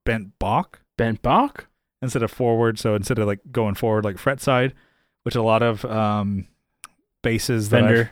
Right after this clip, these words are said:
Speaker 1: yeah. A lot of
Speaker 2: Yeah.
Speaker 1: basses that I have, that's kinda what they do. Uh, they'll bend, 'cause the, the string tension is pulling, you know, the neck. So constantly, you know, you, however you play, it's kinda going that way.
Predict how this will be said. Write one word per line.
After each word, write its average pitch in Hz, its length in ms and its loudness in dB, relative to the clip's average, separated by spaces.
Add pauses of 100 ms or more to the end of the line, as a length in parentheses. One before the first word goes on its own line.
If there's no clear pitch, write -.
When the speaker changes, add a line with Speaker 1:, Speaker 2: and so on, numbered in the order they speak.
(160)
Speaker 1:
yeah. 131 240 0 (460)
A 196 60 0
lot 214 120 6
of 180 60 2
Speaker 2:
Yeah. 170 80 4
Speaker 1:
basses 156 180 0
that 147 100 2
I 139 100 4
have, 135 320 2 (180)
that's 135 220 0
kinda 131 180 0
what 120 120 0
they 120 100 0
do. 123 320 0 (260)
Uh, 113 280 0
they'll 110 140 0
bend, 113 300 -2 (440)
'cause 175 120 0
the, 151 120 2
the 160 160 -2
string 147 280 -2
tension 131 400 -4
is 113 100 -6
pulling, 127 460 -2 (360)
you 135 100 0
know, 123 260 0
the - 80 -4
neck. 117 380 -2 (240)
So 123 140 -4
constantly, 104 920 -4
you 127 100 -4
know, 98 260 -6
you, 104 160 -14 (580)
however 110 300 0
you 101 140 -2
play, 160 500 0
it's - 120 -20
kinda 123 160 -2
going 117 220 0
that 117 140 -4
way. 117 200 -2